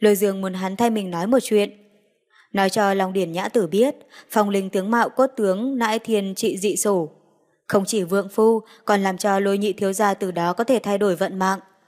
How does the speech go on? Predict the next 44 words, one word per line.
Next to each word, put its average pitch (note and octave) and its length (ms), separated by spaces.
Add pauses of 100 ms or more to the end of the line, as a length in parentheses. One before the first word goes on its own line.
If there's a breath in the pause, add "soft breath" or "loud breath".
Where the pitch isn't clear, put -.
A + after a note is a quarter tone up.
(960 soft breath)
Bác A#3+ 180
sĩ B3+ 120
thiên B3 200
tài G3+ 220
Vũ G3+ 140
Trạch G#3+ 220
Du F#3+ 180
cũng G#3 180
lấy G3 160
tính G3 200
mạng A3+ 240
ra, G#3 240 (260 loud breath)
đảm F#3+ 200
bảo F3+ 220
với F3+ 200
Long A3+ 200
Điền G3 180
gia F#3 180
tộc, F#3 240 (380 loud breath)
đưa G#3 140
ra F#3 240
giấy F#3+ 160
tờ A#3 140
khoa A3 220
học G3+ 200
có G3 100
thể A#3 160
chứng F#3+ 260
minh A3 220 (300 loud breath)
nay A3 140
sức D4+ 160
khỏe A#3 160
của F3+ 160
Lôi F#3+ 180
Dương F#3 260
đã G3+ 120
khỏi A3 220
hơn A3 220
nửa A3 140
phần. F#3+ 320 (420 soft breath)
Chẳng F3+ 220
bao F3+ 180
lâu F#3+ 180
nữa, G#3 340